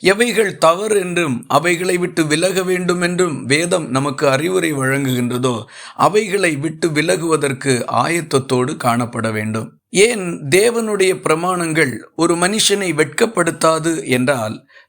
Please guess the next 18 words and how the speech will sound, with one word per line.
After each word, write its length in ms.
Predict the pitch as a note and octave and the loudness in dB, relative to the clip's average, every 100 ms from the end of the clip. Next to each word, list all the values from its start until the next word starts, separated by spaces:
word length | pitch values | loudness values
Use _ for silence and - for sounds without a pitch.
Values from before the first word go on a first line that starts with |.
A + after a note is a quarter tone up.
| C#3 | 2
தானியேலுடைய 840 | D#3+ G3+ A#3 A3 G3+ F#3+ F#3 E3+ | 4 4 0 -2 -2 -2 0 0
வாழ்க்கையிலே 760 | D3+ D3+ D#3 E3 D#3+ D#3 C#3 B2+ | 2 0 0 0 0 2 -2 -2
ஒரு 220 | B2+ C3+ | 0 0
நல்ல 340 | C#3 E3 F#3+ | 0 0 -2
உதாரணத்தை 920 | E3 C#3 E3 E3+ D#3 C3+ C3 C#3 A#2 A2+ | 0 2 2 2 -2 -4 0 2 2 -2
நாம் 260 | C3 A#2+ A#2+ | 0 0 2
பார்க்கிறதற்கு 680 | A#2+ A#2+ A#2+ A#2+ A2+ - A#2 | 0 2 -2 0 -2 -2 -4
முடியும். 440 | A2 A2 - - _ - D#3+ | -2 -4 -6 -14 _ -2 2
தானியேல் 640 | F#3 A3+ A#3 E3+ C3+ E3+ - | 2 2 0 0 -2 -4 0
ஆண்டவரை 500 | D3+ G3+ G#3 G3+ F3+ | 2 2 0 0 0
நோக்கி 340 | E3 D#3 F3 | -2 -4 -4
ஜெபித்துக் 500 | D3 C#3+ D3 D#3+ D#3 | -2 0 0 0 -2
கொண்டிருந்தார். 800 | - B2 A#2+ A#2 A2+ G#2+ - - - | 0 0 0 0 -2 -2 -6 -18 -4
அதுவே 640 | - F#3 B3 A#3 D#3+ C#3 - | 2 2 2 2 2 0 0
அரசாங்க 640 | D3 F#3 F#3+ G#3+ G#3+ G3 - | 0 2 0 0 0 0 2
சட்டத்தின்படி 880 | D#3 - G3 - F3 D#3+ D#3 C3 C3 | 0 0 -4 -2 0 2 2 -2 0
தவறாக 560 | C#3+ D#3 F#3 D#3 C3 | 2 2 0 0 0
காணப்பட்டது. 800 | D3 B2 B2+ C3 C3 G2+ A#2 A2+ | -2 0 0 0 -2 -2 -2 -2